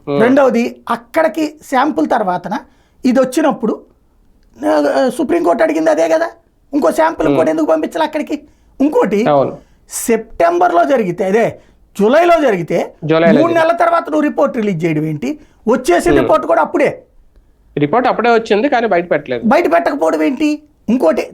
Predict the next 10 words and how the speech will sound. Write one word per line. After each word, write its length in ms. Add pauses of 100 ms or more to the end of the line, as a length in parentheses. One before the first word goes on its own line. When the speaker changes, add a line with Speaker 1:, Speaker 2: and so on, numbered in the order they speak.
Speaker 1:
ఉమ్. 80
Speaker 2:
తప్పే 360
జరిగింది 400
అనుకుందాం, 300
తప్పు 240
జరిగితే 280
వెంటనే 380
సంప్రోక్షణ 520
చేయాలి 200
కదా. 380